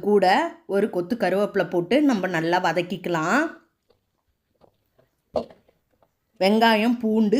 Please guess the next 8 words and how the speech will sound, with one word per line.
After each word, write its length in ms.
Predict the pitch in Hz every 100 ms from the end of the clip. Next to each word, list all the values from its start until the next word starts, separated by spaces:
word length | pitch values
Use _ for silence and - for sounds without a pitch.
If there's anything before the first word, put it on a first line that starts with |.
| 302
கருவேப்பிலை 500 | 214 196 208 - 180 151 - _ _ 196
மூணும் 360 | 226 240 254 226
நல்லா 280 | 180 196 233 208
வதங்கணும். 640 | 175 170 156 156 175 277 320 - _ _ _ _ 175
வதங்கினதுக்கப்புறம் 1080 | 180 226 220 196 175 156 - 156 160 220 349 - _ _ _ _ _ _ -
பெரிய 220 | 202 220 262 240
சைஸு 300 | 196 175 208 -
தக்காளி 580 | 160 - 185 165 151